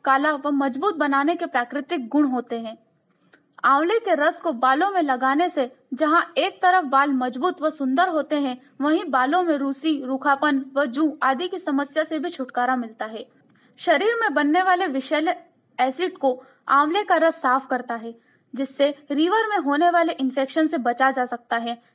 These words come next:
इससे लिवर यानी यकृत स्वस्थ रहता है। अगर आप मधुमेह से परेशान हैं तो आपके लिए आंवला लाभकारी है। आंवले का सेवन पिसी हुई हल्दी के साथ करने से मधुमेह नियंत्रण में रहता है। आंवला आपके रक्त को साफ रखने में लाभदायक होता है।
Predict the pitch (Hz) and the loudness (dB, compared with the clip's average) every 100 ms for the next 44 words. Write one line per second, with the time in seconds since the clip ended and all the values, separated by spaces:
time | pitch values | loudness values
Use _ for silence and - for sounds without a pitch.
0 | _ _ 269 - 294 262 262 277 311 - | _ _ -8 -2 0 0 2 0 0 -8
1 | _ 294 330 403 285 269 302 320 - - | _ 0 0 2 0 0 -2 -4 -4 -4
2 | 269 269 - 240 233 226 226 240 - _ | -2 0 -2 -6 -6 -8 -8 -10 -14 _
3 | _ _ _ _ _ - 294 381 466 349 | _ _ _ _ _ 0 2 4 4 4
4 | 359 311 240 294 349 415 381 262 254 269 | 4 2 2 4 2 0 -4 -4 -2 0
5 | 349 370 294 254 294 311 269 269 269 381 | 2 2 2 0 -2 -2 0 -2 0 -2
6 | 359 381 254 262 285 294 240 233 _ _ | 0 0 0 0 0 -2 -4 -8 _ _
7 | _ 262 254 247 233 - - - _ _ | _ 0 2 0 -4 -14 -20 -20 _ _
8 | _ _ _ _ - 277 359 466 466 381 | _ _ _ _ 2 4 4 2 2 0
9 | 339 320 330 330 330 330 403 427 359 285 | 0 2 0 0 -2 0 0 0 0 -2
10 | 285 349 359 330 311 - 269 294 311 285 | 0 0 0 0 0 0 2 2 2 -2
11 | 240 247 247 302 311 320 269 254 247 269 | -4 -6 -2 2 4 4 2 -2 0 2
12 | 262 247 220 - 226 233 - _ _ _ | 2 0 -6 -12 -14 -14 -16 _ _ _
13 | _ _ _ _ _ _ _ - 294 359 | _ _ _ _ _ _ _ 2 4 4
14 | 403 466 392 403 359 349 349 370 349 285 | 4 4 2 0 2 0 0 -6 -2 2
15 | 311 330 311 294 311 330 262 233 220 269 | 2 2 -2 0 0 0 0 -2 0 0
16 | 277 262 254 226 233 233 | 0 -2 -8 -6 -6 -8